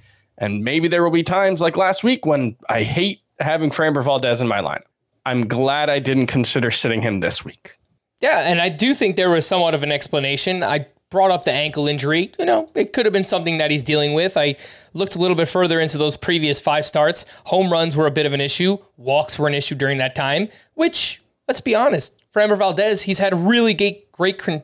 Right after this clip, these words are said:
Speaker 2: control this year, and it could have just been some regression, uh, at this point in the season. So I think that's fine. Uh, the only, I guess, grain of salt comment here is it was a, I don't wanna say historically bad. It might have been a historically bad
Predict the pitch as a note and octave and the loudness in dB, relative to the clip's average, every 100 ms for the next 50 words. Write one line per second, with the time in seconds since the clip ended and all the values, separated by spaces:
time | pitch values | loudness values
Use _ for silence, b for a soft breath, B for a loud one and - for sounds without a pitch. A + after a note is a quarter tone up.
0 | - F3+ D3 G3+ A#3+ E3 - C3 C#3+ F#3 | -6 -4 0 2 2 0 0 2 0 -2
1 | b b b E3 E3+ E3+ E3+ D#3+ - _ | b b b -2 0 0 -2 -4 -8 _
2 | _ _ _ - C#3+ - F#3+ F3+ - F3+ | _ _ _ -10 -6 0 0 0 -2 -2
3 | F#3+ G3 F#3+ - - D3+ E3 E3 G3 - | 0 -2 -4 -4 -2 0 0 2 0 0
4 | E3 - _ - C3 C#3 B2+ D3+ D3+ - | -6 -12 _ -6 -2 0 0 -2 -4 0
5 | F3 E3 D#3+ G3+ F#3 D3 D#3+ D#3+ B3 A3 | 0 2 0 -2 -2 0 0 0 0 0
6 | G#3+ - F3+ F3+ F3 B B - D#3+ E3 | 0 0 2 2 -2 B B 0 0 2
7 | G#3 A#3+ F#3+ E3+ E3 - B2+ D3+ F3 E3 | 2 2 2 0 -2 -2 0 0 2 2
8 | C3+ - D#3 E3 - F3+ E3+ F3 F3 F3+ | 2 2 2 0 -4 -2 0 0 0 2
9 | F#3 D#3+ C#3+ - b b b b b C4 | 4 4 2 -2 b b b b b -4
10 | C4+ A3+ D#3 C#3+ B2 A2+ G#2+ _ _ _ | 0 2 2 0 0 -2 -6 _ _ _
11 | _ - C#4 G4+ C4+ A#3 G#3 F#3+ F3 - | _ -2 2 4 2 2 2 2 2 2
12 | F3+ F3 E3+ F3 E3+ A3+ D4 F#4 G#3 F#3 | 2 2 2 2 2 2 2 2 2 2
13 | E3+ G3+ - - F3+ F3+ F3 D3+ B2+ C#3 | 2 0 -2 0 2 2 2 0 0 0
14 | D3+ | 0